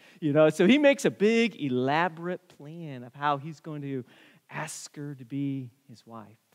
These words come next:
And, yeah, he goes out and gets a ring, and he spent eight hundred, oh, wait a minute, I didn't tell you about him. Not only is he handsome, look at this guy, and, and not only is he a good guy, he's funny,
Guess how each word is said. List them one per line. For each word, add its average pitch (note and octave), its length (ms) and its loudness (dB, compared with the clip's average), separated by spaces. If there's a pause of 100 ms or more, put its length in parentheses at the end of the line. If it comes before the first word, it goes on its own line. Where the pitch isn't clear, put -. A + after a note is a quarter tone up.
(120)
And, A#2 240 -20 (560)
yeah, E4 120 4
he D4+ 80 4
goes A#3+ 200 4
out G#3+ 140 4
and D3+ 80 -8
gets F3 200 -4
a G#3 60 -6
ring, C#3+ 480 -2
and A#2 180 -10 (460)
he E4 200 6
spent E3 480 0 (180)
eight C4+ 400 0
hundred, A3+ 720 -2 (160)
oh, - 240 4
wait G3 140 2
a F3 40 0
minute, D#3 140 -2
I G3+ 80 -4
didn't G#3 240 -6
tell F3+ 160 -4
you F3 60 -2
about C#3 240 -4
him. A#2+ 280 -12 (800)
Not A#3 200 4
only B3+ 140 2
is G3 80 0
he E3+ 120 -2
handsome, G3+ 340 0
look D#3 140 -2
at C#3 60 0
this A2+ 140 -4
guy, G#2+ 280 0
and, F#3 380 6
and A3 80 6
not C4 140 6
only B3+ 120 6
is F#3+ 60 0
he G3+ 60 2
a F#3 40 2
good F3 260 6
guy, F3 300 6
he's D3 120 0
funny, E3+ 760 0